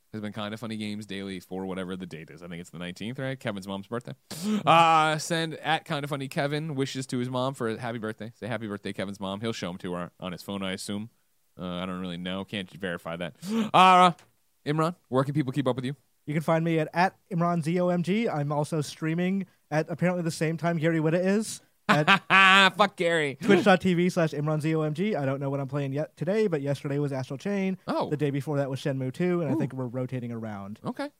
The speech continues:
Speaker 2: So,
Speaker 1: Of
Speaker 2: yeah.
Speaker 1: course, Imran will be here doing the Kinda Funny Games cast with me, Fran, and Tim.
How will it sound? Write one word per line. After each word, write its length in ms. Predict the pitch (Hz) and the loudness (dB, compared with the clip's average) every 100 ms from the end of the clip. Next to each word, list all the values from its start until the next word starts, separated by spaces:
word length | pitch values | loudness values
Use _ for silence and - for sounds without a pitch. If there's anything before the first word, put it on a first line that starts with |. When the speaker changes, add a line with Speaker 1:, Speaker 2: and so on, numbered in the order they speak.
| _ | _
Speaker 2:
So, 320 | - 135 120 - - | -4 -2 -2 -8 -6
Speaker 1:
Of 80 | 147 | 0
Speaker 2:
yeah. 40 | 190 | 2
Speaker 1:
course, 260 | 185 - _ _ 160 | 0 -4 _ _ -2
Imran 400 | 208 143 117 135 | 2 2 0 0
will 140 | 131 | 0
be 100 | 131 | 0
here 400 | 131 156 101 - _ _ | 2 2 2 -4 _ _
doing 200 | 123 123 | -4 -4
the 60 | 117 | -4
Kinda 180 | 123 113 | -8 -6
Funny 160 | 107 | -6
Games 220 | 104 110 | -4 -6
cast 200 | - 95 | -6 -6
with 120 | 101 113 | -6 -6
me, 260 | 107 90 - | -6 -8 -8
Fran, 360 | 117 104 95 | -6 -6 -6
and 240 | 95 110 107 | -8 -8 -8
Tim. 280 | - 117 | -8 -8